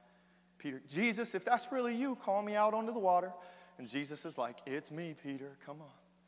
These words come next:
So Peter does something none of us has ever done, which is pretty cool. He walks on water, and he's good as long as he's focusing on Jesus.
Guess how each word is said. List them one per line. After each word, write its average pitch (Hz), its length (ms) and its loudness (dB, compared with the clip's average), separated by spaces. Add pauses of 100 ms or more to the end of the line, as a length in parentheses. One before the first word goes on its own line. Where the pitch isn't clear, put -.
(320)
So 139 120 -6
Peter 214 280 4
does 185 200 10
something 185 320 4
none 165 160 6
of 196 120 4
us 214 160 6
has 180 100 -4
ever 156 220 4
done, 151 260 0
which 156 180 -6
is 151 60 -10
pretty 180 240 -2
cool. 175 240 0
He 165 140 0
walks 170 320 8
on 196 140 2
water, 156 340 8 (280)
and 165 80 6
he's 185 180 4
good 262 340 12
as 202 160 6
long 269 380 12
as 269 120 4
he's 240 300 4 (520)
focusing 175 1120 2 (1000)
on 160 200 -4
Jesus. 156 800 -6